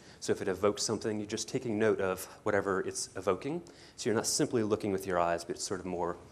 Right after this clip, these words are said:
whole body, sort of, uh, taking in of the images. So the exercise here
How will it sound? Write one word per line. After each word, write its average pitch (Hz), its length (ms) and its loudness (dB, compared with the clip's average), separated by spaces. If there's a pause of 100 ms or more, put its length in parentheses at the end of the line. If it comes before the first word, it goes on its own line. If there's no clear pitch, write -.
(140)
whole 92 220 -4
body, 85 420 0
sort 87 180 -12
of, - 180 -12 (520)
uh, 80 240 -6 (100)
taking 104 340 -2
in 85 280 -2 (100)
of 87 240 -2
the 85 100 -8
images. 82 480 -6 (380)
So - 140 2
the 113 160 8
exercise 127 540 6
here 90 360 2